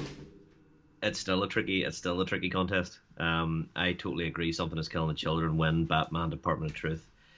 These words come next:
uh, for Tynion there. Brubaker, because Pulp and Reckless were just two of the best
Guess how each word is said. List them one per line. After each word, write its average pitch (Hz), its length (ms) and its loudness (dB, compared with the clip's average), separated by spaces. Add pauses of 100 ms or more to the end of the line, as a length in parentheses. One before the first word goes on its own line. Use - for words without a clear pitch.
(340)
uh, 76 420 0 (520)
for 90 120 -2
Tynion 90 360 2
there. 92 280 4 (640)
Brubaker, 104 640 4
because 87 420 -4
Pulp 92 400 -4 (320)
and 87 160 -2
Reckless 90 440 0
were 82 500 0 (240)
just 80 360 0 (120)
two 85 220 2
of 76 60 0
the 73 60 -4
best 78 340 0